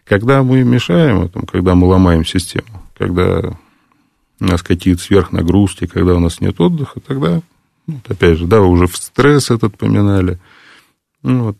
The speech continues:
у нас, э, начинает организм, извините за выражение, сбоить. Вот, для того, чтобы, э, не болеть тем же самым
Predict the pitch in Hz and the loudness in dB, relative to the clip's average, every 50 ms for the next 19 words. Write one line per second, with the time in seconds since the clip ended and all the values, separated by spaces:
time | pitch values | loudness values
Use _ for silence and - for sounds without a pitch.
0 | - 175 175 170 170 165 143 - - - - 117 107 104 101 98 95 95 92 92 | -6 -4 -2 0 0 0 0 -2 -4 -6 -4 -2 0 2 2 2 2 2 2 2
1 | 90 90 90 92 95 101 104 101 - - 131 143 147 127 - - 90 87 90 90 | 0 0 0 0 0 0 0 0 0 0 0 2 2 0 0 -2 -4 -2 0 2
2 | 92 107 123 117 101 85 82 87 98 101 98 92 85 82 - 87 85 92 104 101 | 2 2 2 0 -2 -2 0 0 0 0 0 -4 -4 -2 0 0 0 0 0 0
3 | 92 85 82 80 80 87 80 78 73 73 73 - - _ _ _ _ _ _ _ | 0 -2 -4 -4 -2 -2 -2 -2 -2 -6 -10 -18 -20 _ _ _ _ _ _ _
4 | _ _ _ _ _ _ _ _ - 104 98 - 90 - - 92 104 101 135 135 | _ _ _ _ _ _ _ _ -12 -10 -10 -10 -12 -10 -8 -6 -4 -2 0 2
5 | 139 147 139 139 - - 139 135 139 139 135 - _ _ _ _ _ _ _ _ | 2 2 0 0 0 0 0 2 0 0 -2 -4 _ _ _ _ _ _ _ _
6 | _ - - - 110 104 101 104 101 104 101 101 107 113 113 117 127 131 139 127 | _ -12 -6 -2 0 0 2 4 4 4 6 6 6 4 4 4 4 4 4 2
7 | - - - 127 127 120 120 117 - - 123 123 120 117 113 110 101 | 0 0 -2 -2 0 0 0 -2 0 0 0 2 2 2 2 0 -2